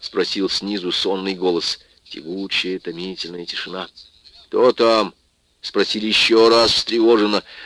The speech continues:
Опять никто не ответил. Внизу прошумели шаги,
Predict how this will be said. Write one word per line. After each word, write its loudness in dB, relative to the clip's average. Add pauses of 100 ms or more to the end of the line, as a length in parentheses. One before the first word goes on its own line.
(100)
Опять -2
никто -8
не -6
ответил. -8 (260)
Внизу -6
прошумели -6
шаги, -6